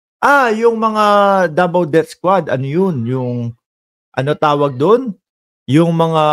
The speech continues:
gangster daw, mga gangster <laughs> na, na binabayaran niya kapag ka hindi, pag hindi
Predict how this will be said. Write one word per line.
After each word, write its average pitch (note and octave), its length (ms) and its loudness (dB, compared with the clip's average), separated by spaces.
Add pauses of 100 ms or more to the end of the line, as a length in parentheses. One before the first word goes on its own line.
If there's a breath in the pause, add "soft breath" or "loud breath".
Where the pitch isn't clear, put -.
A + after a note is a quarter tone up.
(420)
gangster D3 560 -2
daw, G3+ 240 -4
mga C#3+ 240 2
gangster E3+ 880 0
<laughs> - 240 -4
na, A#3 160 4 (400)
na F#3+ 80 2
binabayaran F#3 880 0
niya B3 240 0
kapag G3 320 -2
ka G3 220 0
hindi, F#3+ 580 -2 (220)
pag E3 180 -4
hindi G#3 240 -2